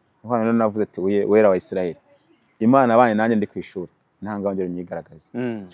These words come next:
Speaker 1: Narahageze, nkinjiye hariya muri gasutamo nyine. Urabona bakuramo abagabo b'ibirokoroko. Yakubita icyongereza, nkumva icyongereza ari gukubita, ntacyo ndi kumva.
Speaker 2: Mm.
Speaker 1: Noneho, navuga igis-,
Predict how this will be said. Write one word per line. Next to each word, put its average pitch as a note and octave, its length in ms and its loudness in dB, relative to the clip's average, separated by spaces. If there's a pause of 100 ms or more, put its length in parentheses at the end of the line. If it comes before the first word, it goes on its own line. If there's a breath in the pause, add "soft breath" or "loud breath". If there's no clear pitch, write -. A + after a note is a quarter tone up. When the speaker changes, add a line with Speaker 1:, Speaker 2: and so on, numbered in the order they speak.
(220 soft breath)
Speaker 1:
Narahageze, A2+ 580 4 (120)
nkinjiye A2+ 280 -2
hariya A#2 260 0
muri G#2 160 -4
gasutamo G#2 400 -4
nyine. F#2+ 180 -8 (680)
Urabona B2 200 2
bakuramo A2 420 2
abagabo F#2+ 220 0
b'ibirokoroko. F#2+ 520 -4 (720 soft breath)
Yakubita E3 400 12
icyongereza, F#3 440 12
nkumva F3+ 160 8
icyongereza E3+ 300 10 (540)
ari D#3 140 12
gukubita, D#3+ 480 6 (220)
ntacyo C#3 280 6
ndi C3+ 80 0
kumva. F#2+ 300 -10 (160)
Speaker 2:
Mm. A#2+ 400 -6 (880)
Speaker 1:
Noneho, G#3+ 460 10 (520)
navuga F#3 400 10
igis-, F#3 240 4